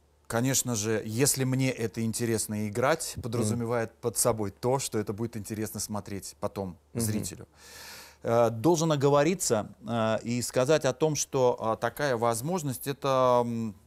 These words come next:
Speaker 1: в нашей профессии, в моей профессии, это, в общем-то, большое счастье, конечно. Иметь такую возможность, когда есть выбор, когда можно сказать: «Нет, я не буду это делать», в силу разных обстоятельств. И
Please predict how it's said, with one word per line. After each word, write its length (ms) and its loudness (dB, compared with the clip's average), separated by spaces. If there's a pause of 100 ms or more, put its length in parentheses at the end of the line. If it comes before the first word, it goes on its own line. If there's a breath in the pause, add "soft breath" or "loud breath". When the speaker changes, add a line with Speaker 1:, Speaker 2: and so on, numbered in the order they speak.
(100)
Speaker 1:
в 800 2
нашей 320 2
профессии, 500 -2
в 40 -4
моей 200 0
профессии, 440 -4
это, 100 -10
в 80 -8
общем-то, 320 -12
большое 380 -6
счастье, 420 -8 (560)
конечно. 380 -14 (500 loud breath)
Иметь 220 -2
такую 260 -4
возможность, 500 -4
когда 320 -10 (420)
есть 540 -8 (200)
выбор, 480 -2 (320)
когда 260 -8
можно 480 -8 (220)
сказать: 600 -8 (300)
«Нет, 300 -4
я 120 -8
не 100 -6
буду 260 -6
это 180 -6
делать», 400 -10 (380 loud breath)
в 40 -4
силу 340 0
разных 340 0
обстоятельств. 720 0
И 320 -2